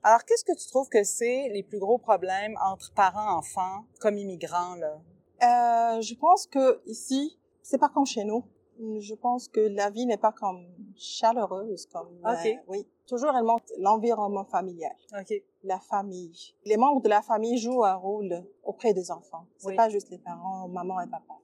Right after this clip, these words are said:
Speaker 2: Tu dois comme se concentrer toujours, qu'est-ce que je dois faire, euh, tu trouver des, des moyens pour, euh, renforcer la relation avec tes enfants.
Speaker 1: D'accord.
Speaker 2: Oui.
Speaker 1: Est-ce que les enfants dans ton pays ont comme plus envie d'être avec leurs parents ?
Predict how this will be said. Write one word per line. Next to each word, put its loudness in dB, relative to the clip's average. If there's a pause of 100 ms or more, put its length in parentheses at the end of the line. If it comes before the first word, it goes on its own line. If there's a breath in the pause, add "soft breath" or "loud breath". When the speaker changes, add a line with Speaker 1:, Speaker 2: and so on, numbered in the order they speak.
(220)
Speaker 2:
Tu 4
dois 4
comme 0 (360 loud breath)
se -14
concentrer 0
toujours, -2
qu'est-ce -4
que -2
je -4
dois 2
faire, 2
euh, 0
tu -6
trouver 0
des, 4
des 4
moyens 0
pour, 2
euh, -4 (420)
renforcer 4
la 10
relation 2
avec -4
tes -4
enfants. -12
Speaker 1:
D'accord. 0 (180)
Speaker 2:
Oui. 6
Speaker 1:
Est-ce 2
que 4
les 0
enfants 0 (360)
dans 0
ton -2
pays 0 (380 soft breath)
ont 2
comme 4 (140)
plus 2
envie 0
d'être 0
avec 0
leurs 2
parents ? 2